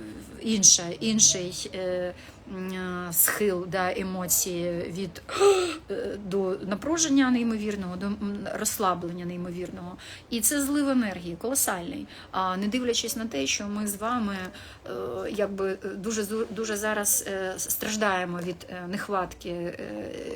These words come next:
цієї енергії, яка в нас зливається, і ми цього навіть не усвідомлюємо. Так, і ось, е, я сиджу, дивлюся,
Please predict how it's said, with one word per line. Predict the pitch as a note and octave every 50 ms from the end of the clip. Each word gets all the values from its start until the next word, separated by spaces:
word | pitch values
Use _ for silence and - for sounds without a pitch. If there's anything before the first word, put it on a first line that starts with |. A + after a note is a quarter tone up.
| - - - - G3
цієї | - - - G#3 F#3 F#3 - -
енергії, | G3+ G#3+ C4 D#4+ G4 D#4+ A#3 G3+ F#3 F3+ F3+
яка | F#3 F3+ - A#3+
в | A3 G#3
нас | G#3 G3+ G3
зливається, | G3+ G3 G#3 G#3 G#3+ C4+ E4+ F#4 D4+ - - - G3+ F#3 - - - - - -
і | B3+
ми | A#3+ B3 C#4 C4+
цього | - - D4 D#4+ D#4 A#3+
навіть | G#3+ G#3+ G#3 G#3 G#3 G#3
не | F#3+
усвідомлюємо. | F#3 F#3 - - F#3 G3+ - - - G3 - - - - - - - - - - - - -
Так, | - - - -
і | A#3
ось, | C#4+ G4+ A#4 - - - A3+
е, | G#3+ G3+ G3+ G3
я | G3+ A#3 C4+
сиджу, | - - G3 G3 A#3+
дивлюся, | A#3 G#3 F#3+ F#3+ G#3+ A#3+ A#3+ - -